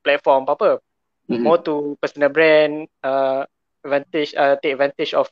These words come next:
Speaker 1: social media, Facebook, Instagram, uh, LinkedIn pun ada. Uh, ni sebelum, sebelum join team Deliver My Dispatch ni lah. Ada buat freelance. Semua dari situ lah. Lepas tu lagi satu,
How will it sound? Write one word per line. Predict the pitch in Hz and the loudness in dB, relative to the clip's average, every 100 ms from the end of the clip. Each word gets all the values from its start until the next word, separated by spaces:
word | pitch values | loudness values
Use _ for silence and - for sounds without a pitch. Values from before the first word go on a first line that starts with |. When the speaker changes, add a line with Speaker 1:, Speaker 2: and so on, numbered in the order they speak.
| - | -6
Speaker 1:
social | 139 147 | -6 -4
media, | 147 143 139 135 135 _ _ _ - | -4 2 4 4 -2 _ _ _ -12
Facebook, | 131 147 143 139 135 - - | -4 -2 0 0 -4 -8 -20
Instagram, | 131 156 135 147 135 135 131 - _ _ _ _ - | -6 -4 0 4 4 4 2 -4 _ _ _ _ -4
uh, | 127 127 | 0 0
LinkedIn | 127 156 - 156 143 | 0 -4 -2 -2 2
pun | 147 139 | 4 4
ada. | 147 147 147 - _ _ _ _ _ _ - | 4 2 -2 -8 _ _ _ _ _ _ -2
Uh, | 127 131 _ - | 0 0 _ -6
ni | 175 - | -4 -2
sebelum, | 175 160 165 160 | 0 4 6 4
sebelum | 160 147 156 151 | 0 0 2 4
join | 156 151 151 147 | 6 6 4 -2
team | 160 151 151 147 | -6 -6 -6 -8
Deliver | 143 147 147 143 143 139 139 135 | -6 -4 0 2 2 0 -4 -4
My | 143 | -8
Dispatch | 135 - 135 - | -8 -4 -4 -2
ni | 151 | -4
lah. | 156 123 - _ _ _ _ - | -4 -6 -12 _ _ _ _ -8
Ada | 131 127 | -6 -2
buat | 131 123 - | 0 -2 -4
freelance. | 131 123 123 | -6 -4 -6
Semua | 175 196 | 0 2
dari | 190 185 | 4 2
situ | - - 160 | 0 -4 2
lah. | 175 127 123 | 4 4 4
Lepas | 143 | 0
tu | 170 170 | 0 0
lagi | 165 | 0
satu, | 165 175 190 196 190 | 2 0 2 2 2